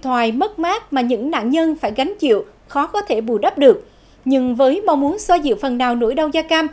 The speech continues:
Hội nạn nhân chất độc da cam dioxin thành phố Đà Nẵng đã có nhiều phong trào, hoạt động ý nghĩa được triển khai thường xuyên,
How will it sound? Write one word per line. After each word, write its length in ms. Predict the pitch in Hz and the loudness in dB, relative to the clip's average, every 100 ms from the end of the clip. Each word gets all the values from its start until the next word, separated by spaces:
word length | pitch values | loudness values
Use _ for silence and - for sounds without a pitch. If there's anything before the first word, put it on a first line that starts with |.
| - - | -10 -8
Hội 120 | - | 0
nạn 180 | 254 269 | 2 2
nhân 140 | 294 330 | 0 -2
chất 180 | 415 | -4
độc 160 | 415 - | -4 -4
da 120 | 285 | -4
cam 280 | 294 302 285 | -4 -4 -2
dioxin 420 | 285 262 262 269 | -2 -2 -2 -6
thành 120 | 254 214 | -4 -6
phố 140 | 302 | -2
Đà 120 | 302 | -2
Nẵng 320 | 214 226 262 | -2 -4 -4
đã 80 | 294 | -4
có 140 | 226 359 | -4 -4
nhiều 180 | 381 247 | -4 -4
phong 160 | 339 330 | -4 -4
trào, 340 | 311 254 220 | -2 -2 -2
hoạt 200 | 247 - | -6 -2
động 180 | 247 226 | 0 0
ý 140 | 233 294 | -2 -4
nghĩa 340 | 403 220 269 - - | -2 -2 -2 -6 -12
được 200 | 254 254 | -4 -4
triển 160 | - 233 | -2 -6
khai 200 | 285 302 | -4 -6
thường 260 | 285 233 | -4 -4
xuyên, 300 | 202 - 285 | -4 -2 0